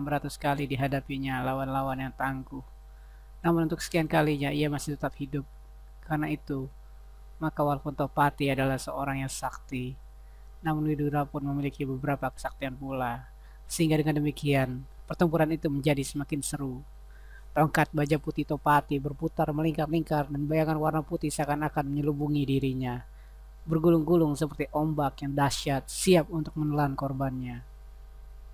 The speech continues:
Namun pedang Widura pun memiliki kekhususannya sendiri. Pedang Widura bukanlah pedang yang dapat dibanggakan ketajamannya,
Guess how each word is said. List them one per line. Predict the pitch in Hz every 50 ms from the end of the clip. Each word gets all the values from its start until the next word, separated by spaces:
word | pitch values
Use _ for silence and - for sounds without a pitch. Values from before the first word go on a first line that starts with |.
| - - - - - - - - - - - - - -
Namun | 185 185 175 175 170
pedang | 160 180 165 160 160
Widura | 165 156 160 165 165 165 156
pun | - 175 170 160
memiliki | 151 151 151 151 151 - - 156 143 -
kekhususannya | 151 - - 156 - - 156 - - 160 156 151 147 143
sendiri. | 135 - - 143 135 135 131 131 135 127 123 123 131 - - - - - - - - - - - - - -
Pedang | 180 160 175 165 160 160 160
Widura | 160 170 165 160 156 151
bukanlah | 143 139 147 - 165 151 147 147 143 -
pedang | 156 151 165 151 151 147
yang | 143 143
dapat | 147 143 - 151 143 -
dibanggakan | 156 139 139 139 135 135 151 147 - - 135 135 -
ketajamannya, | - - 139 127 - 151 139 135 139 135 131 127 127 127 127 123 127 - -